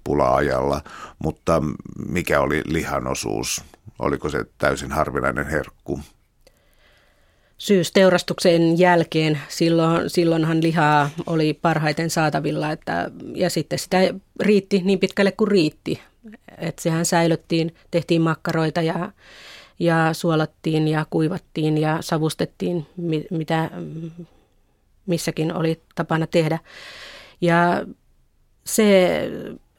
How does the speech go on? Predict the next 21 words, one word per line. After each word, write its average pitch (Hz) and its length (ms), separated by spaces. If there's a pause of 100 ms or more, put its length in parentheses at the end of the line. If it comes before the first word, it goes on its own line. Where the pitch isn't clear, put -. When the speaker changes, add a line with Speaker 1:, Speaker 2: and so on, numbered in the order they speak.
(140)
Speaker 2:
riitti 202 380
sitten 240 320
niin 233 140
pitkälle 202 580 (720)
tosiaan 190 420
kevääseen 180 540
kuin 190 120
riitti, 185 320
mutta 165 280
että, 180 240
äh, 190 520 (920)
talvella, 190 440
äh, 175 180 (100)
kesäaikaanhan 156 1000
lihaa 170 360
syötiin 156 420
hyvin 170 220
ha-, 160 140 (140)
hyvin 160 260
harvoin, 147 600
että - 260